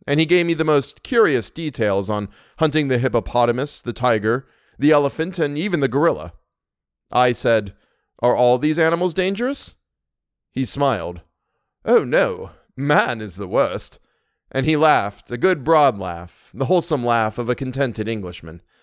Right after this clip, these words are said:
"I have also frequently been man-hunting." Then he began to talk about weapons, and he invited me to come in and see different makes of guns.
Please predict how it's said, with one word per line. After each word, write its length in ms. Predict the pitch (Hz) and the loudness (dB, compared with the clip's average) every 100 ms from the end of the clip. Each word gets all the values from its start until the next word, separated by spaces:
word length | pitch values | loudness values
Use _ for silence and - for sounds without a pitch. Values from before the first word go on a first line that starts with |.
| _ _ _ - | _ _ _ 2
"I 220 | 208 220 | 2 4
have 160 | 180 151 | 0 0
also 400 | 202 240 135 110 | 0 2 0 -2
frequently 520 | - 143 175 165 190 | 0 0 0 0 0
been 220 | 185 190 | 2 0
man-hunting." 720 | 185 202 202 143 104 95 95 98 _ _ _ _ _ _ _ _ | 2 2 2 0 -2 -4 -8 -10 _ _ _ _ _ _ _ _
Then 260 | - 165 175 | 0 2 2
he 80 | 165 | 0
began 300 | 139 135 127 | 0 0 -2
to 100 | 127 | -2
talk 260 | 131 123 | 0 0
about 220 | 123 127 113 | 2 2 4
weapons, 540 | 120 - 110 120 117 | 2 2 -4 -4 -4
and 120 | 131 | 0
he 120 | 147 | 2
invited 380 | 165 147 160 151 | 2 4 2 2
me 100 | 147 | -2
to 80 | 143 | -4
come 260 | 151 151 156 | 0 0 2
in 300 | 139 92 98 | 0 -2 -6
and 160 | 107 | -6
see 180 | 95 123 | -6 -4
different 320 | 117 104 117 | -2 -2 -4
makes 240 | 101 95 - | -4 -6 -8
of 120 | 95 | -2
guns. 480 | 131 87 80 82 | -2 -2 -8 -20